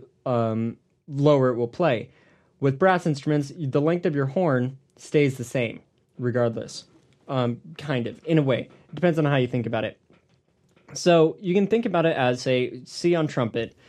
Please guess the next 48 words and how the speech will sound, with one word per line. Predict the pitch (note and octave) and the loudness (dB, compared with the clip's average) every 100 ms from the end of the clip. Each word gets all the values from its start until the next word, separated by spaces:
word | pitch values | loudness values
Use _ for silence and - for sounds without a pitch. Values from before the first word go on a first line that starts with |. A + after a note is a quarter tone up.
| _ - | _ -4
is | C3 A#2+ A#2 | 0 0 0
completely | C3 - C#3+ B2+ | -4 -2 0 2
open. | A2+ G#2 G2 - - _ _ | 0 -2 -8 -12 -20 _ _
Uh, | C3+ | -4
B, | A#2 C3 D#3 | -2 -4 -4
for | C#3+ | 0
a | B2+ | 2
B | C#3+ | 0
flat | C#3+ C3+ | 0 -2
trumpet | C3 A#2+ A#2+ A2 | -2 -4 -4 -6
is | C3 A#2+ | -8 -8
completely | - C3+ C#3+ B2+ A2+ | -6 -4 -2 0 -2
open, | A2 A#2+ - - | -4 -10 -12 -6
or | F3 | 0
even | F#3 D#3+ | 0 2
for | D#3+ | 0
a | C#3 | 0
C | C3+ D3 | 0 -2
trumpet, | A#2+ A2+ A2+ | -2 -6 -8
it's | A#2 | -10
still | - A#2 | -8 -10
completely | A#2 A#2 B2 A2 | -8 -10 -10 -10
open. | - - - _ - - - - | -12 -14 -20 _ -20 -20 -20 0
Um, | D3 C3+ B2 A#2+ - _ | 4 4 4 2 -2 _
and | D3+ E3+ | 2 4
then | E3+ E3+ - _ _ | 4 2 -4 _ _
when | D#3+ D#3+ | 2 2
you | D#3 | 4
go, | D#3+ D#3 D#3 - | 4 4 2 -2
the | C#3 | 0
next | C#3+ E3 - | 2 0 -2
fingering | - C#3 C3 C3 C#3 | -4 -2 0 0 0
is, | C3 A#2+ - | -2 -4 -4
uh, | C#3 A#2+ | -2 0
C | - C#3+ | 0 0
sharp, | C#3 C3+ A2 | 4 2 2
and | B2 A#2+ | 0 -2
that's | A#2+ | -2
down | C#3 B2+ B2 | 0 0 0
all | D3+ D3 | 0 0
three. | - C3+ A#2 A2 | 0 0 0 -2
And | A#2 | -2
the | |
next | C3 D3+ - | -2 -2 -2
fingering | D3 C#3 C3 | -4 0 0
is | A#2+ | 0
you | A#2+ | 0
move, | B2+ C3+ C3+ | 0 0 -4